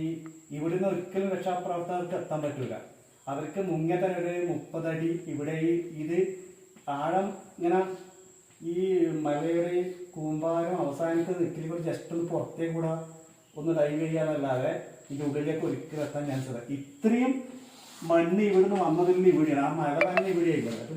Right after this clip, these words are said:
മലയുടെ ഉള്ളിലായിരിക്കാം ലോറി. എൻ്റെ ഒരു ബലമായ സംശയം ഒരിക്കലും ലോറി ഇവിടെ എത്താൻ ചാൻസ് ഇല്ല. ഈ റോഡിൻ്റെ പരിസരത്ത്, അതായത് ഇപ്പോൾ ഈ മണ്ണ് നിറഞ്ഞത് കാരണം ഈ വെള്ളം ഉയർന്ന് ഇവിടെ വരെ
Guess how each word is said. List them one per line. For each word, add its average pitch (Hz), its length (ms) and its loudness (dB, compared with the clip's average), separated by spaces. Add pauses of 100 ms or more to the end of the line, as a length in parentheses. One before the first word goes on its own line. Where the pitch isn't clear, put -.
മലയുടെ 156 300 -2
ഉള്ളിലായിരിക്കാം 170 540 0 (380)
ലോറി. 131 300 -2 (540)
എൻ്റെ 175 240 2
ഒരു 220 180 4
ബലമായ 180 300 2 (100)
സംശയം 160 340 -2 (120)
ഒരിക്കലും 180 520 -2
ലോറി 147 320 0
ഇവിടെ 147 200 -4
എത്താൻ 151 280 -4
ചാൻസ് 127 300 -6
ഇല്ല. 120 100 -4 (720)
ഈ 165 40 2 (680)
റോഡിൻ്റെ 170 680 4 (920)
പരിസരത്ത്, 151 640 0
അതായത് 165 320 0 (560)
ഇപ്പോൾ 208 320 2 (140)
ഈ 226 40 6 (120)
മണ്ണ് 185 340 4 (680)
നിറഞ്ഞത് 175 400 4 (100)
കാരണം 151 340 4 (400)
ഈ - 20 4 (100)
വെള്ളം 156 300 4 (460)
ഉയർന്ന് 147 360 2 (120)
ഇവിടെ 151 240 2
വരെ 156 140 2